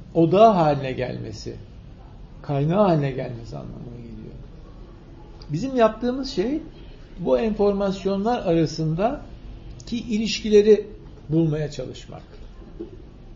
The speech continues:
Yani mevcut enformasyonlar arası bağıntıyı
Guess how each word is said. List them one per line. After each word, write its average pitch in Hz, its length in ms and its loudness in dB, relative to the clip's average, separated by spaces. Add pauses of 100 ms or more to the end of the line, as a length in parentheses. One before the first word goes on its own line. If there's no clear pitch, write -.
(520)
Yani 151 320 2 (420)
mevcut 185 460 2 (880)
enformasyonlar 170 1160 2
arası 156 720 0 (680)
bağıntıyı 185 680 6